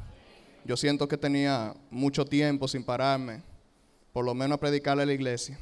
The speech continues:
Pero el Señor tiene propósito con todo y los pastores me dieron un chance a los que estábamos trabajando con el campamento, que para la gloria de Dios nos fue muy, muy, muy bien.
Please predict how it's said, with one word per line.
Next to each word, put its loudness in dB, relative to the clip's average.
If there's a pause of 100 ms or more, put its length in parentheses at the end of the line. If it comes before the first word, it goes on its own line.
(1200)
Pero -6
el -6
Señor -4 (140)
tiene -4
propósito -6
con -8
todo -6
y -6
los -8
pastores -4 (800)
me -6
dieron 0
un 0
chance -4
a -4
los -8
que -10
estábamos -6
trabajando -6
con -8
el -8
campamento, -6
que -6 (300)
para -4
la -2
gloria 4
de -2
Dios -4 (400)
nos -6
fue 2
muy, 4
muy, -2
muy 0
bien. -8